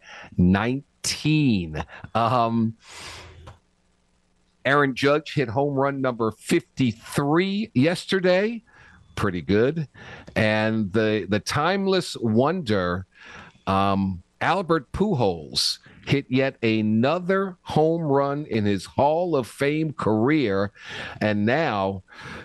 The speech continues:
um, he, <laughs> he, he's, he's getting closer and closer and closer to the seven hundred club. He's five home runs away from becoming just the fourth member of the seven hundred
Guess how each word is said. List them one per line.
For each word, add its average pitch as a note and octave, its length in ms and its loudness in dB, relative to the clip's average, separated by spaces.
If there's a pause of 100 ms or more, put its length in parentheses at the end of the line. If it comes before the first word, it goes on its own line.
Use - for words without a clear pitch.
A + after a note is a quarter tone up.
(160)
um, G#2+ 640 2 (1800)
he, D#3 420 -4 (440)
<laughs> - 480 -20
he, - 320 0
he's, E3 420 0
he's C3+ 280 2
getting A2 240 2
closer D3+ 480 0
and A2+ 240 -2
closer C#3 480 0
and G#2+ 220 0
closer C3 640 0 (220)
to A#2 600 2 (180)
the G#2 100 2
seven D3 440 -2
hundred C#3 640 -2
club. G2 340 -2
He's F#2+ 180 2
five F3 540 -2
home E3+ 300 2
runs D3+ 320 0
away A#2 500 0 (380)
from A2 160 0
becoming A#2 560 0
just A2+ 260 0
the A2+ 80 0
fourth F3+ 500 2
member A#2 720 2
of G2+ 140 0
the A2 80 2
seven D3+ 400 -2
hundred D3+ 460 0